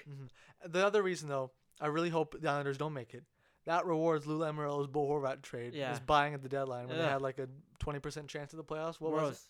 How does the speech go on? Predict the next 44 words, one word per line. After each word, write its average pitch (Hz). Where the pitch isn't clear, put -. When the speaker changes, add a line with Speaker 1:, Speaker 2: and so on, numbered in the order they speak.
Speaker 2:
And 156
they 156
don't 151
lose 156
the 147
twelfth 147
overall 147
pick 151
or 151
whatever 147
the 151
fuck. 156
Speaker 1:
Yeah. 135
Speaker 2:
Yeah, 127
so -
it -
was, 185
like, 180
twelve 123
percent. 120
That 147
was 151
so 127
stupid. 127
Speaker 1:
Mm-hmm. 131
Speaker 2:
Dumb 117
fuck. 120
Speaker 1:
Yeah, 147
and 156
this 160
would 165
also 156
set 135
up 123
an 139
Islanders-Bruins 127
first-round 120
matchup. 110
Every, 247
see, -
that's 294
the 294
problem. 233
Speaker 2:
Oh. 220